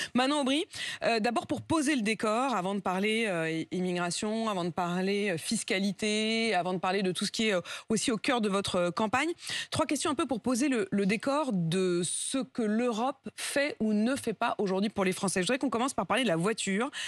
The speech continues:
La vente des voitures thermiques sera interdite en Europe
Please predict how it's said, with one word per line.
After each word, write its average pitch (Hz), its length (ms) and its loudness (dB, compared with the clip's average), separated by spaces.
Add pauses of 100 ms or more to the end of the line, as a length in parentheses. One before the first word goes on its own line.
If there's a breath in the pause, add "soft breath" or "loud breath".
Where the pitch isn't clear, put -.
(300 loud breath)
La 190 120 2
vente 269 340 2
des 202 100 2
voitures 214 440 -2
thermiques 240 580 0 (220 loud breath)
sera 180 420 -2 (100)
interdite 240 800 0 (300)
en 247 160 2
Europe 208 420 0